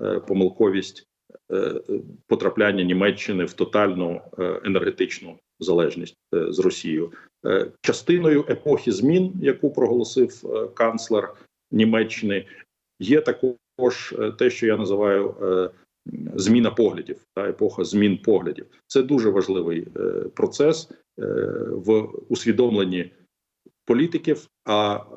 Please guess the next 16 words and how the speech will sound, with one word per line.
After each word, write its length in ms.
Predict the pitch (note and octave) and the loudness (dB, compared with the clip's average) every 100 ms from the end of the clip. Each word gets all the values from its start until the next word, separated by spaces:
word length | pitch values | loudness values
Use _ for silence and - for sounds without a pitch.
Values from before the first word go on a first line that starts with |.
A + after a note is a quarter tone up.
| - | -8
насамперед, 1080 | G#2+ G#2+ C3+ B2 B2 - - A2+ A2 G#2+ - _ - | -4 0 2 0 -2 -6 0 2 2 0 -10 _ -20
е, 460 | - - - - - | -14 -6 -4 -4 -4
широкої 600 | - A2 A2 G#2 F#2+ F#2+ | 2 4 2 0 -2 -2
німецької 520 | G2+ G#2 F#2 - F#2 | 0 0 0 0 0
громадськості, 760 | E2 G2+ G#2 F#2 - - - - _ _ _ _ - | 2 2 2 0 -4 -14 -14 -20 _ _ _ _ -8
е, 400 | - - - - | -8 -6 -10 -10
що 540 | - - G2 F2+ F2+ - | -12 -2 2 4 2 0
Росія — 640 | F#2+ F#2+ - B2 A#2+ A2+ - _ _ | 0 0 0 2 2 0 -10 _ _
це 120 | - | -2
ніякий 340 | G#2 G#2 A2+ F#2+ | 2 2 0 -4
не 80 | F2+ | -4
партнер, 500 | G2 - C3+ D3 - | -4 -2 -2 -2 -2
Росія — 400 | F2+ - - F#2 - | -4 -4 0 0 0
це 80 | F2+ | -2
держава-терорист, 1120 | F2+ F#2 F2+ E2 - G2 G#2 D3 - - - - _ _ - | 0 0 0 0 2 2 4 2 0 -12 -20 -20 _ _ -4
і 300 | A#2+ C3 | 2 4